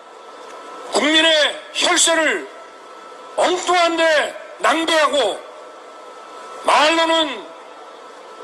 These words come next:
어려운 서민, 노동자, 농민 위한다고 하면서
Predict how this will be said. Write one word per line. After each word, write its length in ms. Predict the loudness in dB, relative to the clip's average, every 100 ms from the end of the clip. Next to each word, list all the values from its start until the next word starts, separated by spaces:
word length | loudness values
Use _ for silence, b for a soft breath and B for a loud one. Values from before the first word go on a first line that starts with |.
| -16 -16 -16 2
어려운 680 | 4 6 4 4 2 -2 -10 -16 -2
서민, 640 | 2 4 4 4 0 -4 -12 -16 -18 -20 -8
노동자, 760 | -2 2 2 4 4 4 2 -2 -2
농민 380 | -2 0 0 -2 -6 -2
위한다고 600 | 2 2 4 2 4 2
하면서 680 | 0 0 2 4 4 2